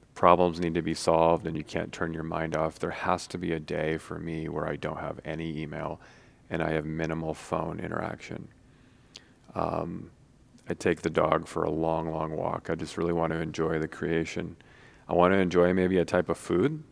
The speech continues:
or drink that I'm gonna splurge on a little bit, like maybe try something that,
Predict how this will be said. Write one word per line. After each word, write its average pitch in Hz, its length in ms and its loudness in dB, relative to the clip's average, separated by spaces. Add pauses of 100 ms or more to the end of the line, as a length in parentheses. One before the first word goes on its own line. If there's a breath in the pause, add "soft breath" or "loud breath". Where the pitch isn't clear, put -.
(160)
or 85 140 -2
drink 90 360 0
that 85 140 2
I'm 82 80 0
gonna 80 160 -4
splurge 92 460 -2
on 98 120 0
a 104 80 -2
little 110 180 -2
bit, 131 280 0
like - 320 0 (460 loud breath)
maybe 85 680 2
try 82 220 8
something 107 480 0
that, 82 200 2